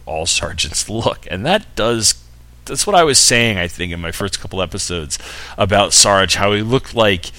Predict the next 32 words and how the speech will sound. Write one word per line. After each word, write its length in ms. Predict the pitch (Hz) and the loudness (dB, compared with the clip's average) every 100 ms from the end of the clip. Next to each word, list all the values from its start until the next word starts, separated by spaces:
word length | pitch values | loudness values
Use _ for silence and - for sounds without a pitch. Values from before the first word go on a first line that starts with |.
| - - - - - - - | -18 -20 -20 -20 -20 -20 -2
you 120 | 151 | 6
know, 200 | 156 135 | 6 8
like, 220 | 120 110 - - - - - - - - | 4 2 -2 -20 -20 -20 -20 -20 -20 -4
I 220 | 67 98 | 2 4
s-, 260 | 165 - - | 4 4 2
just 340 | 196 - - | 2 2 4
kept 140 | - - | 4 4
thinking 280 | 302 233 | 4 2
of 80 | 139 | 2
Ernest 320 | 131 131 - | 2 2 0
Borgnine 560 | - 110 110 98 80 76 | 0 0 0 -2 -2 -4
or, 200 | 76 73 - - - - | -8 -10 -14 -20 -20 -4
or, 100 | 110 | -2
or, 300 | 104 113 104 - | 0 -2 -4 -4
or 120 | 107 | 0
Edward 200 | 104 120 | 2 2
G. 180 | 101 101 | 0 0
Robinson 480 | 92 95 95 85 87 | 2 2 2 -4 -4
or 220 | 78 76 | -6 -4
Ed 140 | 69 85 | -2 2
Asner, 340 | 98 98 90 | 2 2 -2
like 220 | 85 78 | -4 -4
one 120 | 98 | -6
of 60 | 101 | -6
those 140 | 90 | -6
kind 200 | - - | -4 -4
of 120 | 87 - | -6 -8
gruff, 720 | 92 92 104 110 - - - | -8 0 4 4 2 -6 -6
heavy-set, 560 | - - 127 110 101 - | 0 0 2 2 0 -4
gruff, 680 | - 90 90 101 95 - - | -12 -10 -2 2 2 0 -2
gruff 340 | 101 85 - | 0 0 0
guys. 480 | 85 87 80 76 | -2 -2 -4 -4